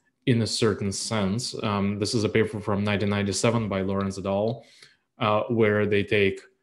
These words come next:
uh, a network with, uh, three hundred sixty-four times more parameters than training points, which is not too much. It's only eighteen thousand parameters, but still, for, for, for that time,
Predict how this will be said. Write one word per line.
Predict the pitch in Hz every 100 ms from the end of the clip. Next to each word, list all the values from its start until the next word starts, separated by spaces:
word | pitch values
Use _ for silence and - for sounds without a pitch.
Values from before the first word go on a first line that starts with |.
| _ _ _
uh, | 110 107
a | 113
network | 113 107 107 101
with, | 104 95 - -
uh, | 104 101 95
three | 95 - 139
hundred | 131 117 117
sixty-four | - 123 - - 123 107
times | - 113 107 104
more | 107 107
parameters | 107 101 110 101 98 95
than | 98
training | 90 113 113 101
points, | 90 85 92 113
which | 104 92
is | 92
not | 98 95
too | - 139
much. | 110 101 - 110
It's | 92 - -
only | 95 92
eighteen | 98 101 98
thousand | 98 90 92
parameters, | 98 92 95 113 -
but | 98
still, | - 104 95 - - _
for, | - 110
for, | - 110 110
for | - 104
that | 101 101 -
time, | 110 104 135